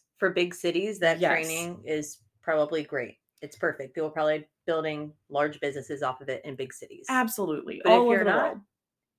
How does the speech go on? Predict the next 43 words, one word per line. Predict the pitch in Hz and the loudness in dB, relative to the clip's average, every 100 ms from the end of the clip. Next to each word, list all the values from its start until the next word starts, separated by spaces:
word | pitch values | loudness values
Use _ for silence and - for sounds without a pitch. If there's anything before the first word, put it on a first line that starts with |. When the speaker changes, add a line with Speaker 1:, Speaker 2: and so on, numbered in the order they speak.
| - | -10
Speaker 1:
and | 196 | -4
you | 196 | 2
don't | 202 185 | 2 4
want | 196 233 | 0 0
to, | 294 311 339 - | -4 -4 -6 -6
Speaker 2:
Yes. | 277 262 220 - - | 2 4 4 2 -12
Speaker 1:
there's | - | -10
really | 320 339 | -4 -4
not | 320 320 | -4 -6
anything | 294 294 247 | -6 -6 -8
out | 254 277 | -8 -8
there. | - - - - | -10 -12 -16 -4
Speaker 2:
No, | 214 202 185 | -2 0 0
there | 190 | 0
really | 190 185 185 | 2 2 2
isn't. | 160 151 139 - | -2 -4 -6 -6
And | 170 | -6
if | 175 | -6
you're | 180 | -6
starting | - 202 202 202 | 2 2 4 0
with, | 190 175 - _ _ _ - | 0 -2 -10 _ _ _ -12
you | 165 | -8
know, | 156 | -4
zero | 151 180 196 | 0 4 4
dollars, | 185 160 175 208 226 - - _ _ _ _ _ _ _ _ | 4 2 2 0 -2 -8 -14 _ _ _ _ _ _ _ _
there's | 190 185 | 0 0
<laughs> | |
nothing | 196 202 - 226 | -2 -4 -2 -2
out | 180 190 | -2 -2
there | 190 185 | 2 2
to | 165 | 2
help | 175 175 | -2 -4
you | 180 | -6
figure | 180 170 | -6 0
out | 165 | 0
how | 165 | 0
to | 160 | -4
do | 180 226 | -2 0
that. | 170 156 - - - - | 2 0 -4 -20 -20 -6
And | 208 214 | 0 6
what | 208 - | 6 6
I | 262 320 | 0 0
found | - 151 151 185 | 0 -2 -4 -4